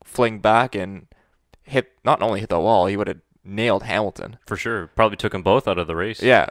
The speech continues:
Speaker 1: which, I mean, Charles Leclerc would've won. But, um, I don't know. He, he, he couldn't do anything else.
Speaker 2: Yeah.
Speaker 1: I don't know what else he could have done. He's more fo-, he's,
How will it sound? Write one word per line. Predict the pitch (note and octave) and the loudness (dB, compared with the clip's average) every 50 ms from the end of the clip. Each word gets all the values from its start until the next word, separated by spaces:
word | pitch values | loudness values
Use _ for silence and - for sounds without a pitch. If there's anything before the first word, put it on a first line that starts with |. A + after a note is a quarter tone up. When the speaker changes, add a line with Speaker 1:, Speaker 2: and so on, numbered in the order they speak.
| - - | -2 -2
Speaker 1:
which, | A2+ G2 - - | 0 0 0 -2
I | F#2+ | -4
mean, | G2 G2 F#2+ F#2+ G2 G2 - _ _ _ _ _ _ _ _ _ _ _ _ _ - _ _ _ _ _ _ _ _ | -4 -2 -4 -6 -8 -10 -16 _ _ _ _ _ _ _ _ _ _ _ _ _ -20 _ _ _ _ _ _ _ _
Charles | - - E2 D#2 C2+ | -12 -10 -8 -8 -8
Leclerc | - - A2+ A2+ - | -4 -2 -2 -2 0
would've | - D#2 C#2 D2 | -2 -6 -6 -6
won. | F#2+ G#2 B2 - - - - - - - | -8 -10 -10 -14 -12 -10 -10 -10 0 6
But, | A2+ A2+ A#2 A#2 | 8 8 8 10
um, | G2 A#2+ A#2 A2+ A2 G#2+ G#2+ G#2+ G#2 G2 G2 F#2+ G2 - _ _ _ _ _ _ _ _ - - - _ _ _ _ _ _ _ _ _ _ _ _ _ _ _ _ _ _ _ _ _ _ _ _ _ _ _ _ _ _ _ _ _ - | 8 8 10 10 8 8 6 4 2 0 -6 -12 -16 -18 _ _ _ _ _ _ _ _ -20 -20 -20 _ _ _ _ _ _ _ _ _ _ _ _ _ _ _ _ _ _ _ _ _ _ _ _ _ _ _ _ _ _ _ _ _ -12
I | - | -6
don't | D3+ D#3 | -2 0
know. | E3+ D#3+ G#2 | 2 2 2
He, | C#2 F#2+ - - E2 G2 G#2+ | 2 -2 -4 -4 -6 -8 -8
he, | - A#2 A#2+ - - - _ | -6 -8 -8 -8 -10 -16 _
he | _ - - C3 | _ -8 -6 -6
couldn't | - - D#3+ C#3+ - | -6 -4 -8 -8 -6
do | - D3+ D#3+ | -6 -6 -6
anything | C3 G2+ F#2 - G#2 G2 | -6 -8 -8 -8 -10 -10
else. | F#2 D#2+ D2 - - - - _ _ _ _ | -10 -10 -12 -12 -14 -18 -20 _ _ _ _
Speaker 2:
Yeah. | G2+ G2 G#2 G2 F2+ - _ _ _ _ _ _ _ | -4 -4 -4 -4 -6 -10 _ _ _ _ _ _ _
Speaker 1:
I | - A2+ | 6 8
don't | B2+ C3+ | 8 10
know | C#3 C#3 | 8 8
what | B2+ B2+ C3 | 8 8 6
else | B2+ - | 6 4
he | - C#3 A#2+ | 0 -6 -4
could | - C#3+ B2+ | 0 0 2
have | A#2 | 2
done. | A2+ B2 A2+ | 2 2 0
He's | G#2 A2+ A#2+ C3+ | 0 -2 0 2
more | C#3 C3+ B2+ | 2 2 2
fo-, | - - C3 B2+ C3+ | 2 4 4 4 4
he's, | - - C#3+ C#3+ D#3+ | 4 -2 -6 -6 -6